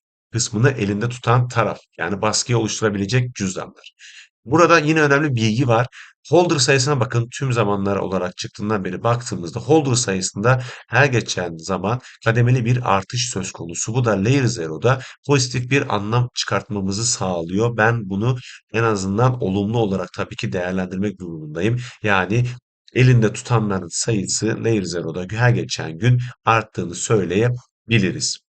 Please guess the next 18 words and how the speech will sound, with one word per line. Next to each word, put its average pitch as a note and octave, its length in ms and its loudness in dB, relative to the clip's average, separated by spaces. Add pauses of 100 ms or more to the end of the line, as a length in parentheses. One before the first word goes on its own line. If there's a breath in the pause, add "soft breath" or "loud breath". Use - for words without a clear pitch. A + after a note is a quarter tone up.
(1080)
Borsa C#3+ 380 6
hacimlerine A#2 500 2
bakalım. G#2 360 -2
Borsa D#3+ 280 4
hacimlerinde B2 680 2 (320 loud breath)
Binance C3 580 4
bir A2 60 -2
bana A2+ 220 2
başı A2 240 0
çekiyor. A2 360 -2
Maxi G#2+ 400 0
Spot B2 440 0
tarafta E2+ 320 -4
tabii. E2+ 400 -8
Bitget, A2+ 400 -2
O A2+ 120 0
K G#2 140 -4
X, F#2+ 100 -4